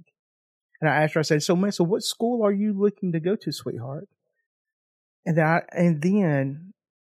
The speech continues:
I use my silence to let this moment happen. I could ask more questions and just talk, which I love to do. But you gotta know when to use silence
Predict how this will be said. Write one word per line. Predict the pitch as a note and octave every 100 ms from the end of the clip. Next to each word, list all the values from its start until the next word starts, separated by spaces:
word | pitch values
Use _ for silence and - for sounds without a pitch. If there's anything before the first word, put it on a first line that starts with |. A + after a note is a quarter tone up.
| _ _
I | D3+ F3 E3
use | E3+ E3 D3+
my | D#3 C3
silence | - - E3 E3+ D#3 B2+ A2 - - - _ _ _ _ _ _ _ _ _ _ _ _ _ _ _ -
to | - E3+ D3+ D3
let | F3 F#3 -
this | D3+ D#3+ D3 D3 - - -
moment | C#3+ D3 D#3 D#3 C3+
happen. | - D3 C#3+ - - - - - D3
I | F3
could | F#3+
ask | F3 F3+ F3 - - _ -
more | D#3 D3+ E3
questions | - E3+ E3+ D#3
and | D3+
just | C#3+ C#3+ -
talk, | - G3+ D3 - - _ _ _
which | D#3 D3
I |
love | D3+ E3
to | D3
do. | D3 C#4 B3 F3+ _ _ _ _ _ _ _ _ _ _ -
But | C3+ F#3 C#3+ - _ _ _ _ _ _ - -
you | F3+
gotta | F3 G3+
know | F3+ E3
when | D#3+ E3
to |
use | C#3+ C3+ B2+
silence | - B2+ A3 B3+ A#2+ A2 - - -